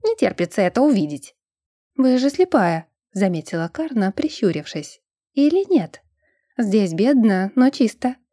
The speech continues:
Я не нашла пыли даже под кроватью». «Зачем ты лазила под кровать?» «А зачем вы врете Рихарду?»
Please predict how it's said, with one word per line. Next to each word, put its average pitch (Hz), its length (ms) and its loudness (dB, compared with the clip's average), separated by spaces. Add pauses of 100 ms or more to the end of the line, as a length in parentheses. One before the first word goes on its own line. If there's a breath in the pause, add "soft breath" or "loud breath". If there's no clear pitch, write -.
(320)
Я 202 260 2
не 202 120 4
нашла 233 340 2
пыли 302 320 4
даже 226 280 2
под 262 160 -2
кроватью». 175 640 -4 (600)
«Зачем 294 420 0
ты 185 140 2
лазила 180 360 2
под 180 180 -4
кровать?» 190 480 -2 (540)
«А 196 200 -4
зачем 294 400 2
вы 220 100 4
врете 214 360 2
Рихарду?» 175 500 0